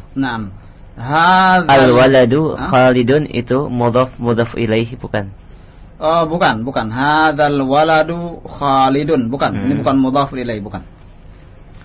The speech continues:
Speaker 2: Baik. Adakah kaidah atau cara untuk merubah kata yang mufrad menjadi jamak, Ustaz? Dan bagaimana cara untuk mengetahui kata itu termasuk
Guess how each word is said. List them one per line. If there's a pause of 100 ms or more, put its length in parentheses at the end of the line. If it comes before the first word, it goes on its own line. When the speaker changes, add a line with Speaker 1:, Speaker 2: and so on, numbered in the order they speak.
(360)
Speaker 2:
Baik. (3250)
Adakah
kaidah
atau
cara
untuk
merubah
kata
yang
mufrad
menjadi
jamak,
Ustaz?
Dan
bagaimana
cara
untuk
mengetahui
kata
itu
termasuk